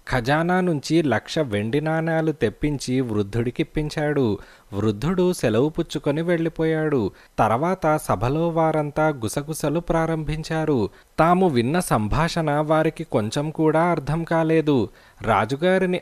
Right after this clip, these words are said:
అడగటానికి వాళ్ళు బిడియపడ్డారు. రాజే వాళ్లకు ఈ సంగతంతా వివరించాడు. "ఈ వృద్ధుడి సంగతి మీకు ఏమాత్రమూ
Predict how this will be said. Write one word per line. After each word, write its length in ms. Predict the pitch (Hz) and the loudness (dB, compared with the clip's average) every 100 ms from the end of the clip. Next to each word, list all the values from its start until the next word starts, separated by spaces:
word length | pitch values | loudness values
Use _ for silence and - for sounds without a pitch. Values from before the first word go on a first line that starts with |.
| 113 | -4
అడగటానికి 800 | 110 127 160 170 160 139 160 | -4 -2 -2 -2 -2 -4 -4
వాళ్ళు 500 | 165 160 160 147 147 | -2 0 2 2 0
బిడియపడ్డారు. 1080 | 170 107 101 117 151 160 147 156 151 139 104 - - - | 0 -2 0 0 0 -2 -2 2 2 2 0 -2 -12 -16
రాజే 480 | 104 110 101 110 175 | -4 -2 0 0 -2
వాళ్లకు 680 | 175 175 170 165 - 160 180 | 0 0 0 -2 -2 -2 -2
ఈ 220 | - 151 | -2 -4
సంగతంతా 760 | 147 117 104 139 156 143 139 160 | -4 -6 -2 -2 -2 -4 -2 -2
వివరించాడు. 920 | 160 160 160 165 160 160 151 120 95 _ _ | 0 -2 -2 -2 -2 0 2 2 0 _ _
"ఈ 160 | 123 156 | 2 4
వృద్ధుడి 540 | 123 110 101 127 160 | 4 0 -2 -2 -2
సంగతి 540 | 185 156 139 143 139 160 | -2 -2 0 -2 -2 -2
మీకు 320 | 180 160 - | -2 -2 0
ఏమాత్రమూ 800 | 123 107 117 135 - 180 165 180 | 0 0 0 -2 -2 -2 0 -2